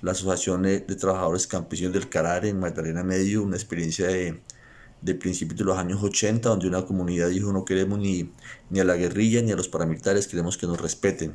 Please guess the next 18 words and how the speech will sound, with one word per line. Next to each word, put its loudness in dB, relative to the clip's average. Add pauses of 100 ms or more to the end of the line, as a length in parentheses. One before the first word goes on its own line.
(800)
Y 2
esas 2
organizaciones 0
fueron -2
atropelladas, 0
fueron, -4 (420)
muchos -2
de 4
sus 0
líderes 0
fueron 0
asesinados. 0 (360)
Ahí -4
recuerdo 0
al -2
señor 0
Barajas 4
y -6